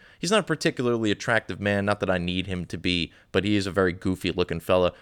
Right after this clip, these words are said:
He's got a lot of garbage takes on politics, and for some reason, people actually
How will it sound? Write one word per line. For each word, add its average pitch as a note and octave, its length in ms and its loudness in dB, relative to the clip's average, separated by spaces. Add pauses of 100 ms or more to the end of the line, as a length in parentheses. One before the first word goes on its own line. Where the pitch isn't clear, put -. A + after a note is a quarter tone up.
He's G#2 140 -2
got A#2+ 120 4
a A2+ 60 4
lot A2 180 4
of G2+ 140 0
garbage G2+ 460 2
takes G2+ 240 -2
on F2 140 0
politics, G2+ 500 0
and F#2+ 100 -6
for G#2 120 -4
some A#2+ 220 -4
reason, A2 260 0
people G2+ 340 -2
actually F#2+ 520 0